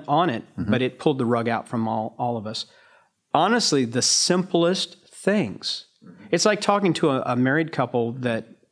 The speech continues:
Speaker 1: that needs counseling and their marriage has fallen apart. Well, you don't need a degree to kind of say, "How do you strike the original match?"
Speaker 2: There you go.
Speaker 1: You go back to, you know, every movie in the world's about,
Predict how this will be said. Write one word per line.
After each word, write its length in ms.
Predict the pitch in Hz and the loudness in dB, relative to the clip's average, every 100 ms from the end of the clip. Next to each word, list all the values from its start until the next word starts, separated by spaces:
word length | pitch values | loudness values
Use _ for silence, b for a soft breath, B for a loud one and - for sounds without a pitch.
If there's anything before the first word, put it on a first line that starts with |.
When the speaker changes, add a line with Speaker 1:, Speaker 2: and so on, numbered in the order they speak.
| _ - | _ -12
Speaker 1:
that 540 | 123 123 120 - - | -6 -4 -4 -6 -4
needs 220 | 127 123 - | -2 0 -2
counseling 480 | 135 131 - 123 | -2 -2 -2 0
and 100 | 117 | 0
their 120 | 117 110 | 0 0
marriage 320 | 120 123 123 | 0 0 -2
has 120 | 113 | -2
fallen 300 | - 117 113 | -2 -2 -2
apart. 400 | 101 - 147 - 160 | -4 -2 -2 -2 -2
Well, 80 | |
you 100 | 143 | 2
don't 140 | 214 214 | 2 2
need 160 | 202 | 2
a 40 | 143 | 2
degree 840 | 117 117 131 175 160 117 113 - b b b b b b - | 0 0 2 4 2 0 -2 -8 b b b b b b -2
to 80 | |
kind 240 | 156 180 165 | 2 2 2
of 60 | - | 2
say, 240 | - 135 | 2 0
"How 180 | 123 151 | 0 0
do 80 | 180 | 2
you 100 | 165 | 2
strike 420 | - 160 147 143 | 2 0 0 0
the 80 | 123 | 0
original 360 | 120 110 113 | 0 -2 -2
match?" 520 | 110 139 117 - - - _ _ | -2 -2 -6 -12 -18 -20 _ _
Speaker 2:
There 160 | 92 87 | -2 0
you 60 | 90 | 2
go. 100 | 92 | 2
Speaker 1:
You 80 | 139 | 2
go 160 | 147 | 2
back 340 | 135 139 135 - | 2 0 -2 -4
to, 100 | - | -2
you 260 | 123 123 131 | 0 0 -2
know, 80 | 123 | -2
every 240 | 127 135 | 0 2
movie 360 | 127 131 131 127 | 4 4 4 4
in 80 | 123 | 4
the 80 | |
world's 280 | 123 131 123 | 2 2 0
about, 160 | 120 | -2